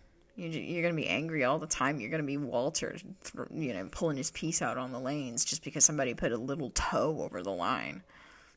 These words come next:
You know, that's, so this is the league game. This is not Vietnam. <laughs> Am I the only one that cares about the rules, you know? Sometimes rules have to, by definition, evolve.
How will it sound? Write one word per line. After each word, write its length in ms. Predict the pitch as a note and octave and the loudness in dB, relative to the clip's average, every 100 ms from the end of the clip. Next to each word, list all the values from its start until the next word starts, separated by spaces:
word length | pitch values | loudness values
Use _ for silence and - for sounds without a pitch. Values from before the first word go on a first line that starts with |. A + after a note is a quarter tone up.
| _ _ _ _ _ _ _ _ _ _ - - F3 - | _ _ _ _ _ _ _ _ _ _ -16 -6 -4 -2
You 100 | G3 | -2
know, 180 | C#3+ D3+ | 0 0
that's, 180 | C3+ - | 4 6
so 180 | F3 | 8
this 260 | D3 E3 F#3+ | 6 6 6
is 60 | E3 | 8
the 140 | E3 | 6
league 280 | D3+ F3 D3+ | 6 2 2
game. 300 | B2+ B2+ C3+ | 2 0 2
This 160 | D3+ | 4
is 80 | D#3+ | 4
not 200 | D3+ B2 | 4 2
Vietnam. 680 | D3+ E3 B2 C3 A#3+ D2+ F#3 - - - - - A#3+ | 2 0 0 0 -4 -2 -2 -2 -6 -12 -4 -2 -2
<laughs> 540 | - - - - - | -2 -4 -4 -6 2
Am 120 | G3+ | 6
I 100 | F#3+ | 8
the 120 | F#3 F3+ | 8 6
only 140 | F#3 | 4
one 160 | F#3 F3+ | 4 2
that 100 | F3 | 4
cares 300 | A3+ G3 F3+ | 6 6 6
about 200 | F#3 E3 | 4 4
the 60 | |
rules, 540 | E3 F3+ D3 E2+ D3 - | 2 4 4 6 6 6
you 120 | A3 | 4
know? 300 | G3 F3+ A#3+ - - - - - - - - | 4 4 2 -2 -10 -12 -12 -14 -16 -20 -4
Sometimes 560 | - - F#3 C#4+ C4 C4+ | 4 4 6 4 4 2
rules 360 | G#3+ A3 A#3+ B3 | 0 2 2 0
have 460 | A3+ A#2 C#3+ - | 2 2 2 0
to, 280 | - C#3+ C#3 | -2 0 0
by 300 | F#3 C3+ F#3+ | 2 4 4
definition, 920 | - C3+ - G3 G#3+ - D#3+ D#3 D#3+ - - - _ _ _ _ _ _ _ _ _ | 2 0 0 0 2 2 2 -2 -6 -12 -20 -20 _ _ _ _ _ _ _ _ _
evolve. 840 | F#3+ F3 E3+ A3 D4+ - - - - | 0 4 4 2 0 -2 -6 -10 -12